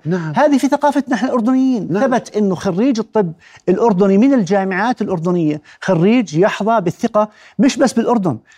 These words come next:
Speaker 2: هو خريج يحظى بثقة حتى الدول الأخرى. وخريجين الجامعات الأردنية في التخصصات الطبية على وجه الخصوص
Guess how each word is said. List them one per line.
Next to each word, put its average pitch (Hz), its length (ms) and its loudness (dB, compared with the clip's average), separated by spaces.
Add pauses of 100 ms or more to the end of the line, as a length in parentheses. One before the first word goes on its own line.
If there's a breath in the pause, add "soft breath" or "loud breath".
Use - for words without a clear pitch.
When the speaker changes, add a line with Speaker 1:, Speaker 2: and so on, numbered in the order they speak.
(160 soft breath)
Speaker 2:
هو 196 120 4
خريج 180 500 0
يحظى 190 260 0
بثقة 180 380 -2
حتى - 280 -4
الدول 196 300 2
الأخرى. 139 340 -6 (440 soft breath)
وخريجين 196 680 2
الجامعات 175 560 0
الأردنية 185 420 0
في - 80 -4
التخصصات - 580 -4
الطبية 175 420 0
على 202 160 0
وجه 214 240 -2
الخصوص 170 580 -4